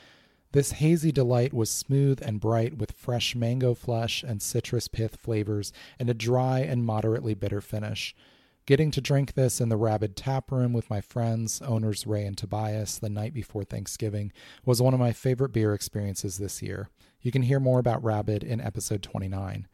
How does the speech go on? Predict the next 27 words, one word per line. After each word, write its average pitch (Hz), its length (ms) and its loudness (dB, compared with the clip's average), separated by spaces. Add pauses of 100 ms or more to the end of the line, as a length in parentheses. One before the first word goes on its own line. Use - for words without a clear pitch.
(960)
At - 120 -2
the 165 160 -2
opposite 156 440 4
end 113 160 4
of 107 60 0
the 104 80 -2
flavor 101 340 0
spectrum, 104 720 -4
Mother 135 300 4
Stewart's 123 460 4 (100)
Porter 120 500 2
offers 117 340 -2
comforting 147 600 -4
flavors 107 500 0
of 98 220 -6
dark 104 280 0
milk 98 240 -4
chocolate, 120 540 0 (340)
a 131 60 -6
touch - 320 0
of 143 140 -4
coffee, 107 500 -2
and 113 160 -2
an 113 80 0
assertive 120 540 2
finishing 98 500 -4
bitterness. 101 540 -4